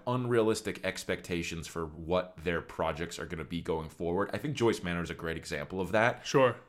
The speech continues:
Speaker 1: We know what Joyce Manor are. I love them for what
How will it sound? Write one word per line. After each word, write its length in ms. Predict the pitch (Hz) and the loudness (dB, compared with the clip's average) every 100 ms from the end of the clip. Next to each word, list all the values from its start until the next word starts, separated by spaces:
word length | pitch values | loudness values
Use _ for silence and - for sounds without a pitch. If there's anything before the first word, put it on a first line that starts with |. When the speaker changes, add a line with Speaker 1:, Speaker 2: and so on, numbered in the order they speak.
| _ _ - | _ _ 4
Speaker 1:
We 140 | 240 | 6
know 140 | 208 | 10
what 140 | 220 165 | 10 10
Joyce 280 | 160 175 170 | 8 8 6
Manor 480 | 156 151 151 147 - | 2 4 4 2 4
are. 380 | 110 85 - - _ _ _ - | 6 6 0 -8 _ _ _ 2
I 140 | 117 | 4
love 380 | 120 113 151 147 | 6 8 8 8
them 260 | 160 160 147 | 6 4 0
for 220 | - 120 | 4 6
what 340 | 95 120 - | 8 6 4